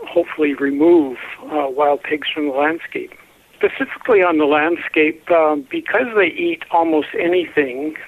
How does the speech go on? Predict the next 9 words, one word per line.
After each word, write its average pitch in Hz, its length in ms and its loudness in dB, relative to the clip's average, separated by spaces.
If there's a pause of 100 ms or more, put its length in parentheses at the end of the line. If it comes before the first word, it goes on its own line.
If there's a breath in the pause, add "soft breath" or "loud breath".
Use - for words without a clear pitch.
they 170 120 2
can 190 200 0
do 185 200 4
a 160 60 4
lot 165 240 2
of 151 140 0
environmental 147 760 0
damage. 135 720 -4 (300)
Um, 139 360 -10